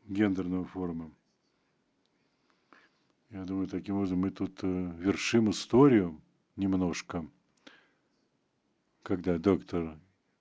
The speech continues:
Хейнс упомянула о первой женщине-генсекретаре, первом, э, председателе конференции, первом замгенсекретаре. Наверное, никогда такого не жена было бы ожидать в де-, в тысяча девятьсот шестьдесят четвёртом году, когда мы начинали.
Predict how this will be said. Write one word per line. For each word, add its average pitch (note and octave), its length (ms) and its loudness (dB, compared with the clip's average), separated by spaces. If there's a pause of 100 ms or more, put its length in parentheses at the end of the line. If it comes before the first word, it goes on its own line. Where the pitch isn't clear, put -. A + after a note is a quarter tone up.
(3000)
Хейнс A2 300 -2
упомянула G2+ 600 -2
о F#2+ 40 4
первой F#2 560 4 (160)
женщине-генсекретаре, G#2+ 1300 2
первом, F#2 480 4
э, E2+ 100 -2
председателе G2 680 0
конференции, F#2+ 600 -4
первом F#2 280 -2
замгенсекретаре. F2+ 920 0
Наверное, F2 240 -2
никогда F#2 340 -4
такого F#2 540 -6 (400)
не F#2+ 100 0
жена F2+ 280 0
было F2 220 -2
бы E2 280 -6 (1000)
ожидать F#2 580 0
в E2 120 -8
де-, F2 160 0
в - 60 -12
тысяча G2 320 0
девятьсот F2+ 260 -2
шестьдесят F#2 240 -2
четвёртом F#2 420 -6
году, F#2 320 -4
когда F2 240 -8
мы F2 120 -6
начинали. E2+ 680 -6